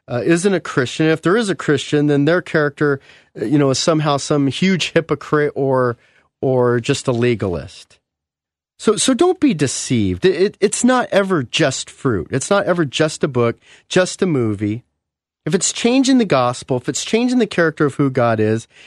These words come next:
if it's changing what sin is and the need for genuine cons-, conversion in lieu of, uh, of, of, of hell, then it's one of Satan's plays.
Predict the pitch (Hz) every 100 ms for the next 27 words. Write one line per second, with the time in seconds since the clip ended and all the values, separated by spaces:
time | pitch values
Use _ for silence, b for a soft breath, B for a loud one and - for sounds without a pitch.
0 | B 160 196 - - 233 269 262 214 -
1 | - 143 123 123 123 135 135 151 180 143
2 | 123 147 160 165 156 151 - - - 135
3 | 117 139 160 151 113 104 B B B 156
4 | 139 127 170 226 190 143 120 120 113 104
5 | b b b _ 127 120 - 123 - 120
6 | 107 - - 120 113 _ _ _ _ _
7 | _ _ - - 160 120 120 170 _ _
8 | _ _ _ _ _ _ _ _ - 262
9 | 254 285 269 - 285 262 262 - 269 294
10 | 269 98 82 -